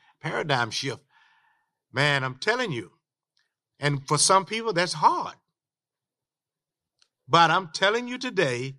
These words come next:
you can do it. Now, this is one of the things that, uh, the, the apostle said to the church,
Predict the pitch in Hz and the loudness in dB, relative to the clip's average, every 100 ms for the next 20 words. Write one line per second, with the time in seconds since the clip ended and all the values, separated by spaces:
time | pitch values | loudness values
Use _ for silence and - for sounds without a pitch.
0 | _ _ _ _ _ 147 175 208 170 135 | _ _ _ _ _ 0 2 0 2 0
1 | - - _ _ _ _ _ _ _ _ | 0 -12 _ _ _ _ _ _ _ _
2 | _ _ _ _ _ - 143 139 269 277 | _ _ _ _ _ 2 2 4 2 2
3 | 262 202 226 226 190 175 156 151 151 120 | -2 -4 -2 -2 0 -2 -2 -4 -4 -2
4 | 143 143 139 _ _ _ _ _ - 127 | 2 2 -2 _ _ _ _ _ -8 -4
5 | 123 123 117 143 131 - - 147 139 135 | -2 -2 2 2 2 -4 -6 -2 0 0
6 | 131 180 190 170 151 147 - _ _ - | 4 4 4 2 0 0 -6 _ _ 0
7 | - 185 165 - 151 131 - 185 160 160 | 4 4 2 -4 -6 -6 -2 2 2 0
8 | - | -4